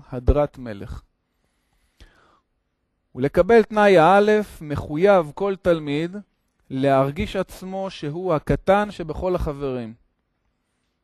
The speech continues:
ואז יוכל לקבל הערכת הרוממות מכולם. כי אין גדול יכול לקבל מקטן ממנו,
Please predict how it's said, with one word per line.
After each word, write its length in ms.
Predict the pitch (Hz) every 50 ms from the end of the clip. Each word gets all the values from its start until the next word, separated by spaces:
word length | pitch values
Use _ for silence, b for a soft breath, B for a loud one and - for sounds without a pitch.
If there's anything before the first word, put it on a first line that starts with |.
| _ _ _
ואז 500 | 113 117 120 123 127 143 170 175 165 151
יוכל 300 | 131 120 - - 151 156
לקבל 640 | 160 156 151 - 170 160 170 214 240 220 180 139 123 120 - _ _
הערכת 680 | - 123 120 123 127 131 135 127 - - 185 175 - 175
הרוממות 580 | 160 156 160 160 165 170 180 202 220 202 -
מכולם. 560 | 170 156 147 - - 156 151 147 131 110 104 113 _ _ _ _ b b b b b b b b b b b b b b b b b _ _ _ _
כי 160 | - 147 175
אין 140 | 202 202 190
גדול 400 | 175 175 156 156 190 214 220 214
יכול 340 | 196 175 - - 185 185 170
לקבל 520 | 165 - - 151 139 147 185 196 196 190
מקטן 540 | 190 175 156 - - 151 135 - 156 156 156
ממנו, 460 | 160 160 151 147 131 127 123 127 127